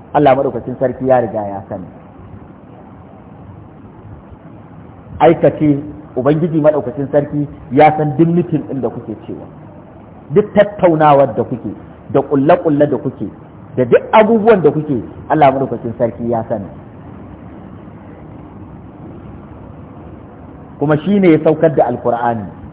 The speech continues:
wanda ya ƙunshi labaran annabawan da suka gabata, ya kuma ƙunshi dukkan abubuwan da yake cikin su.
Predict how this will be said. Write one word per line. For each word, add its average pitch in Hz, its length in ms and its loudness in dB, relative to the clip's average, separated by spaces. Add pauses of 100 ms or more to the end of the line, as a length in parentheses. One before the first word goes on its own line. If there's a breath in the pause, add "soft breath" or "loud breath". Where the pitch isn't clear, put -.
(500)
wanda 147 280 2
ya 151 100 6
ƙunshi 156 580 -4 (140)
labaran 127 720 4
annabawan 147 640 4
da 120 80 -4
suka - 240 -8
gabata, 104 480 -8 (640)
ya 151 160 6
kuma 175 280 2
ƙunshi 156 520 -4 (200)
dukkan 180 500 0
abubuwan 156 500 2
da 123 80 -2
yake 123 240 -4
cikin - 320 -14
su. - 120 -16